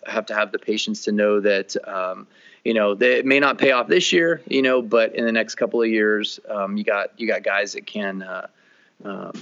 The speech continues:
that can lead the program. And, and, you know, we've got, we've got a senior center fielder, um, Kyle Morrell, who's kinda,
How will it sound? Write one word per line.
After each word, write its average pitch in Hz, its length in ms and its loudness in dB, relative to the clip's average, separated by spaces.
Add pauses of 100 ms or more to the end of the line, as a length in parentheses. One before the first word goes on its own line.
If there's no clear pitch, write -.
that 107 140 0
can 110 140 -2
lead 104 140 0
the 101 60 0
program. 104 500 0
And, 107 260 0
and, 107 260 0
you 117 60 0
know, 113 100 2
we've 113 100 0
got, 107 300 0
we've 113 120 -4
got 113 140 4
a 104 40 -4
senior 131 360 0
center 123 240 0
fielder, 123 500 0 (800)
um, 107 220 0
Kyle 117 260 2
Morrell, 117 340 4
who's 113 120 0
kinda, 113 300 0